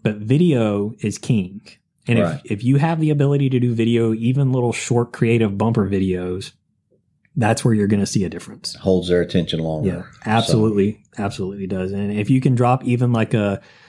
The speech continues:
Speaker 1: a bumper video into your pastor's, um, sermon content on a, on a Sunday morning,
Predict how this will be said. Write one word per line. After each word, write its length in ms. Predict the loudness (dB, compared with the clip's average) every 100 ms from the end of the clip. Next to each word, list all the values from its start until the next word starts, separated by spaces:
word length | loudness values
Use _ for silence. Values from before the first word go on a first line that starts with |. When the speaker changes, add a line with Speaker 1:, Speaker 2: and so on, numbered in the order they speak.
| _ -8
Speaker 1:
a 80 | -4
bumper 300 | 0 2 2
video 560 | 2 2 4 2 2
into 300 | 0 -2 0
your 140 | 0 0
pastor's, 840 | -2 -4 -2 -4 -2 -4 -10 -10
um, 460 | -6 -4 -6 -8 -12
sermon 400 | -2 0 2 2
content 600 | 2 0 0 -2 -2 -6 -10
on 120 | -4 -4
a, 100 | -4
on 140 | -4
a 60 | -2
Sunday 280 | 0 0 0
morning, 420 | 0 0 0